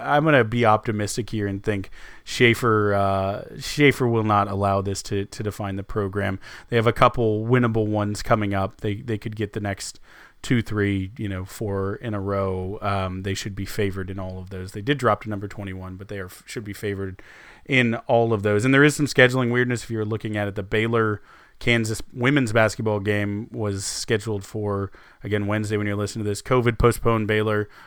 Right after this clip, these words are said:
Um, so they flipped around a bunch of teams. Longhorns now host Kansas,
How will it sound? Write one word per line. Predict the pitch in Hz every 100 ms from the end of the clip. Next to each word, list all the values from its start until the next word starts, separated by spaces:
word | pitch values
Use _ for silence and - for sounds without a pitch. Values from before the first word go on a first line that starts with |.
| -
Um, | 117 110 107
so | 113 123
they | 107
flipped | 101 - 160 -
around | 127 120
a | 113
bunch | 107 110 117
of | 107
teams. | 117 110 104 107
Longhorns | 107 117 117 101
now | 117 110
host | 110 101
Kansas, | - 113 113 104 107 -